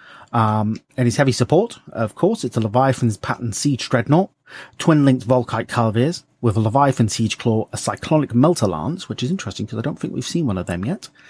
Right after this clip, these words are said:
a Phosphex discharger, and a dreadnought drop pod. And then in his heavy support section, he's got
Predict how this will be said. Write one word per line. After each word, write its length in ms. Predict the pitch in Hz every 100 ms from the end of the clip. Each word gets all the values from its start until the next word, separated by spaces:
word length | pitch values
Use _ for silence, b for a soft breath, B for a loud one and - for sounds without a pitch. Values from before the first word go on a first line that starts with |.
| B B B B
a 120 | 131
Phosphex 520 | - 208 - - -
discharger, 680 | - 123 - 117 113 120 113 -
and 300 | 143 139 139
a 40 |
dreadnought 600 | 120 - 110 - 104 104
drop 200 | 104 143
pod. 280 | - 95 - - _ _ _ _ b b b b -
And 120 | 110
then 140 | 117
in 140 | 113 110
his 260 | 113 107 -
heavy 180 | 143 156
support 380 | - 113 127 -
section, 260 | - -
he's 220 | 139 120
got 260 | - 113 -